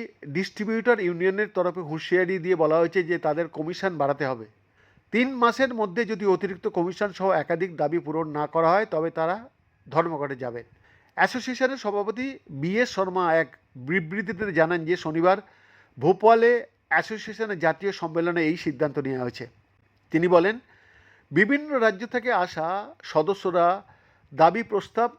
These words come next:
তাদের অনুমোদন করেছে। আমরা এই দাবি নিয়ে পেট্রোলিয়াম ও প্রাকৃতিক গ্যাস মন্ত্রককেও চিঠি লিখেছি। এলপিজি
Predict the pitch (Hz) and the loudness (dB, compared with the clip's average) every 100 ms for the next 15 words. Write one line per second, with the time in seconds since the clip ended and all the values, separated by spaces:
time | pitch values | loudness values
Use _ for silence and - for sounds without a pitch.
0 | - 160 175 151 147 170 196 185 196 196 | -4 -2 -2 -4 -4 0 0 2 0 0
1 | 233 247 _ _ _ _ 175 202 226 220 | -8 -10 _ _ _ _ 0 4 6 6
2 | 196 160 160 180 165 220 170 160 175 170 | 6 2 2 -4 -6 -4 -4 -2 0 4
3 | 190 170 165 170 151 151 185 139 156 175 | 4 2 0 0 -2 -4 -10 0 2 2
4 | - - - _ _ _ _ 147 170 180 | -4 -20 -20 _ _ _ _ 0 2 2
5 | 226 220 240 247 170 139 131 131 - 110 | -2 -4 -4 -6 -6 -8 -6 -8 -10 -20
6 | _ _ _ _ - 190 214 269 226 254 | _ _ _ _ 4 4 4 -2 0 -2